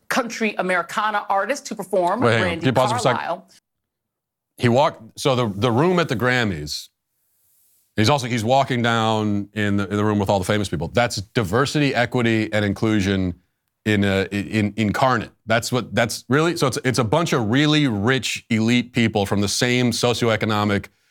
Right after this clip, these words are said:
Speaker 2: uh, s-, with the same socioeconomic status, the same kind of cultural stratosphere, um, and who all believe the same things and are, are, uh, you know, identical ideologically.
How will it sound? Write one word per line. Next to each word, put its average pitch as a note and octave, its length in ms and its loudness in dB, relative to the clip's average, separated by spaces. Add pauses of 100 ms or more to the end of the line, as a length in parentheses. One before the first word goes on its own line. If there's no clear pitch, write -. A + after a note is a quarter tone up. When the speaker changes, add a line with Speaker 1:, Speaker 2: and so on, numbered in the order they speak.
(300)
Speaker 2:
uh, F#2+ 340 2
s-, - 300 -6
with G#2+ 200 0
the A2 60 -2
same D#3 220 0
socioeconomic B2+ 680 -2
status, F#2 600 -2 (120)
the - 60 -6
same C3 220 2
kind C3 120 0
of A2+ 60 -6
cultural B2 380 -2
stratosphere, G2+ 680 -2 (460)
um, G2+ 420 2
and A2+ 120 0
who B2+ 120 2
all C#3+ 200 2
believe C3 720 0
the B2 80 0
same B2 280 0
things F#2+ 380 -2
and G2+ 100 0
are, G2+ 220 0
are, G2+ 300 2
uh, F2 160 -10
you G2+ 260 -6
know, G#2+ 120 0
identical A2+ 920 0
ideologically. G#2+ 800 0